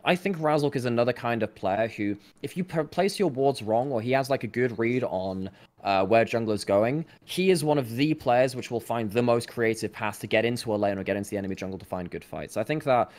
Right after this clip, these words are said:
yeah, I think, I think Razork is the single jungler in E U which will take the game by the scruff of its neck the most often and take a small moment in the early game into a game win. I think that Elioya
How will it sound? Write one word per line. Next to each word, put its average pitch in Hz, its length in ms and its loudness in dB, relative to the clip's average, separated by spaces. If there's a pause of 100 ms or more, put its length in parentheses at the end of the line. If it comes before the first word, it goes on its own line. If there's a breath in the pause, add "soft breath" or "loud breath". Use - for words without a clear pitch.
(120)
yeah, 135 180 6
I 165 100 2
think, 262 220 -2
I 226 100 2
think 262 200 0
Razork 165 460 4
is 127 420 0 (520 soft breath)
the 143 200 0
single 226 480 0
jungler 139 440 0
in 127 120 -2
E 127 260 -2
U 113 520 -2
which - 520 -4 (440)
will 120 140 -2
take 160 340 -2
the 131 60 -8
game 131 200 2
by 123 80 4
the 117 100 0
scruff 123 420 -2
of - 60 -16
its - 200 -6
neck 107 260 -2
the 107 80 -6
most 104 280 0
often 98 520 -2
and 107 160 -6
take 113 220 -2
a 110 80 0
small 131 520 0
moment 117 300 2
in 104 60 -6
the 98 100 -2
early 101 160 -2
game 98 160 -4
into 95 140 -8
a 85 40 -4
game 85 260 -6
win. - 280 -12
I 117 60 -8
think 156 240 -8
that 139 140 -4
Elioya 120 540 0